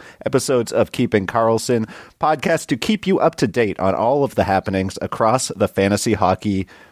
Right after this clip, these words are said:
world, the, the fantasy hockey cinematic universe.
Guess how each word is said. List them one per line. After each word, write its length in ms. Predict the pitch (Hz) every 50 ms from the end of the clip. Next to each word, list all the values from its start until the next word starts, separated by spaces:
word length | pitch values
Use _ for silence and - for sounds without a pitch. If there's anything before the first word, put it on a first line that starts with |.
| _ _ -
world, 680 | 95 95 107 117 123 127 131 135 139 139 139 135 123
the, 320 | - 117 101 101 98 95 90
the 100 | 90 104
fantasy 440 | - - 110 110 107 - - 120 110
hockey 260 | 110 107 107 - 110
cinematic 580 | 101 - - 131 123 113 113 117 113 110 -
universe. 600 | 110 110 117 120 113 113 123 127 127 - - -